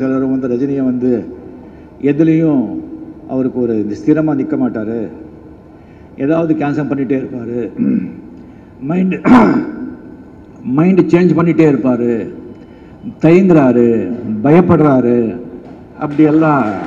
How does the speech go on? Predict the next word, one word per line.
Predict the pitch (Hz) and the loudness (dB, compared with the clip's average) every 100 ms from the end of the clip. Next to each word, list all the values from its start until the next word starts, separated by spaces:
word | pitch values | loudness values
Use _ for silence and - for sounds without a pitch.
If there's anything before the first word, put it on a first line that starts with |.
| - - 107 - - - - - - 104 - - - - - - 679 - - - 762 740 762 - - - - - - - - | -10 -10 -10 -8 -8 -8 -8 -8 -6 -8 -8 -10 -10 -10 -10 -10 -10 -8 -10 -10 -10 -8 -8 -8 -8 -8 -10 -10 -10 -2 4
பேசுனாங்க, | 180 190 196 170 147 143 | 4 6 4 2 2 2